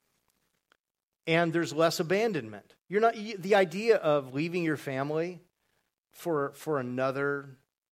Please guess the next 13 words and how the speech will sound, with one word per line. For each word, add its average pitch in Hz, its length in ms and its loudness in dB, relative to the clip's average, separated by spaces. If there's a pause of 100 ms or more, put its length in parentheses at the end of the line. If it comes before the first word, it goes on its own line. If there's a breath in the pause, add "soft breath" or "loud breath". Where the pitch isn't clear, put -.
(400)
car 127 500 -4 (160)
<laughs> - 1500 -20
is 175 340 -4
not 214 180 -2
even 214 200 -4
a 202 40 -2
thought. 226 440 -2
Why? 160 260 4
Because 165 460 -6 (260)
you're 220 180 -10
following 165 480 -4
the 196 100 -2
Spirit. 233 580 -6